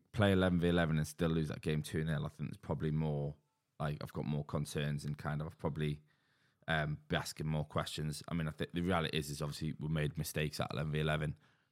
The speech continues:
but we, we'd also had a, a, probably a better chance than they'd created, uh, with, with Miggy right at the start of the game. So it's, I, I understand. I mean, I guess it's <laughs> kind of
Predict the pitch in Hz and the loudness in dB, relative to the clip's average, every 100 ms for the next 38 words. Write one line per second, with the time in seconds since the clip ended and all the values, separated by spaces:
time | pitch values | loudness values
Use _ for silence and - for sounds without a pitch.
0 | _ 87 80 - 80 - 78 80 - 78 | _ 0 0 0 -2 -2 -2 0 0 0
1 | 73 76 71 - - - 90 73 71 - | 2 0 0 -6 -8 -4 -2 -2 -2 -4
2 | - 80 73 - 76 73 - 80 65 - | -2 -2 0 -2 0 -2 0 0 0 -4
3 | - _ _ _ - 76 78 - 78 - | -12 _ _ _ -4 0 0 0 -2 -4
4 | 76 80 78 73 71 - 80 - - 90 | -2 0 0 0 -2 -4 -4 -4 0 2
5 | 82 73 - 78 76 - - - - - | 2 0 -2 -2 -2 -8 -20 -20 -6 -4
6 | - - 98 90 104 120 101 - 82 82 | 0 2 2 4 6 8 6 4 4 4
7 | 87 - - 95 - 80 - - - - | 2 2 0 0 0 -2 -6 -8 -4 -4
8 | - - _ - 82 78 | -6 -10 _ 0 2 2